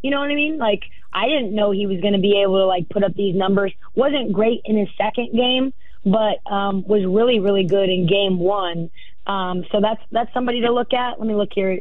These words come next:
as well. I'm trying to get some two twen-, some stats in terms of how guys have been playing. You know who's been really good, and he's obviously somebody that is, is gonna make the roster, but I'm just not sure how many minutes he's gonna get. Isaiah Jackson out of Indiana has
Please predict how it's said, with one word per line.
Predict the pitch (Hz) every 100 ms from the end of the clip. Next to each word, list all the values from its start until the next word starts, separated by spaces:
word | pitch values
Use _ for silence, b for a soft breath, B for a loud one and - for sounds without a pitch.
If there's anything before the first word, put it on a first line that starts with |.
| 196
as | 170
well. | 185 190
I'm | 180
trying | - 214
to | 208
get | 190 -
some | 185 185 - -
two | 214
twen-, | 208 202 - - - -
some | 208 180 -
stats | - 214 - -
in | 190
terms | 196 190
of | 180
how | 185 190
guys | 190 190 170
have | 175
been | 180
playing. | 202 190 B B -
You |
know | 359 427
who's | 233
been | 233 202
really | 247 302 220
good, | 214 196 185 185 - -
and | 220 226
he's | 277 269
obviously | 240 233 226 208 214 214
somebody | 220 220 202 202
that | 185 196 180 -
is, | 202 165 - -
is | 214
gonna | 180 208
make | 202 190
the | 202
roster, | 202 190 180 202 196
but | 190
I'm | 196
just | 196 196
not | 196 175 -
sure | 208 196 165 -
how | 196
many | 202 185
minutes | 185 190 202
he's | 202
gonna | 208 208
get. | 214 208 - B B -
Isaiah | 240 254 196 254 302
Jackson | 185 160 202 208 - 202 190 180 -
out | 202 196
of | 185 190
Indiana | 202 190 185 185 202 214 - B
has | - 214